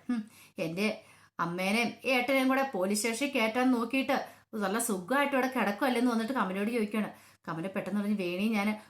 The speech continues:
കൂടുതലൊന്നും പറയാൻ പോണ്ട, എനിക്ക് മനസ്സിലായി, ഹും, കമലടുത്തിയുടെ കയ്യിലിരിപ്പ്. എന്നാലും കമലടുത്തേക്ക് ഇങ്ങനെ എങ്ങനെ കിടന്നുറങ്ങാൻ പറ്റുന്നു ഇവിടെ? ഉം, എനിക്കൊക്കെയാണ് ചങ്കിനകത്ത് തീയ. അമ്മേനെയും ഏട്ടനെയും കൊണ്ടുവന്ന് ഓർത്തിട്ട് കമലടുത്ത് എല്ലാം ഒപ്പിച്ച് വെച്ചിട്ട് നല്ല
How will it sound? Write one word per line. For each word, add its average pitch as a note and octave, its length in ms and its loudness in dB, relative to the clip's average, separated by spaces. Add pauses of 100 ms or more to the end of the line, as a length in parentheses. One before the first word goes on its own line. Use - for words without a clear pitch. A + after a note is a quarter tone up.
കൂടുതലൊന്നും E4+ 640 4
പറയാൻ G#3 340 2
പോണ്ട, G3+ 200 2 (200)
എനിക്ക് F#3+ 220 -4
മനസ്സിലായി, A3 460 2 (160)
ഹും, A3 160 0 (140)
കമലടുത്തിയുടെ F#3+ 520 0
കയ്യിലിരിപ്പ്. G3+ 500 0 (360)
എന്നാലും E4+ 280 2
കമലടുത്തേക്ക് B3+ 600 0 (380)
ഇങ്ങനെ B3 220 4
എങ്ങനെ A3 320 2
കിടന്നുറങ്ങാൻ A#3 600 0
പറ്റുന്നു G3+ 280 0
ഇവിടെ? F#3 160 -2 (460)
ഉം, G#3 120 -4 (260)
എനിക്കൊക്കെയാണ് G#3+ 600 0
ചങ്കിനകത്ത് A#3+ 560 0 (100)
തീയ. G3+ 200 0 (580)
അമ്മേനെയും F#3+ 500 0
ഏട്ടനെയും G#3 360 0
കൊണ്ടുവന്ന് G#3 400 0
ഓർത്തിട്ട് G3+ 320 -2 (260)
കമലടുത്ത് E3+ 520 0
എല്ലാം A#3 260 2
ഒപ്പിച്ച് A3+ 300 -4
വെച്ചിട്ട് A#3+ 260 0
നല്ല A3 160 0